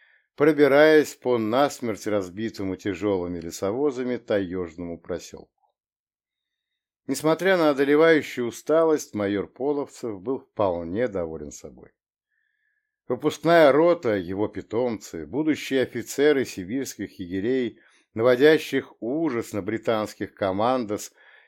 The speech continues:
и американских морских котиков, только что вполне успешно сдали трехсуточный зачет – по тактическому десантированию. С опережением графика, пройдя больше ста километров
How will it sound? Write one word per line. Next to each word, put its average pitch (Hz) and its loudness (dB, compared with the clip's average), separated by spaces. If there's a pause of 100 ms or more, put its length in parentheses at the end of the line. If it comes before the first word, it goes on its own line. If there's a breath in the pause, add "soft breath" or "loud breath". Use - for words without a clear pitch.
(100)
и 127 0
американских 135 2
морских - -6
котиков, 147 -2 (540)
только 196 2
что - -2
вполне 107 0
успешно 131 -4
сдали 117 0
трехсуточный 85 -10
зачет – 151 -2 (360 soft breath)
по 165 0
тактическому - -2
десантированию. 71 -12 (720)
С - -8
опережением 135 2
графика, 123 0
пройдя 104 0
больше 98 -4
ста 92 -6
километров 113 -4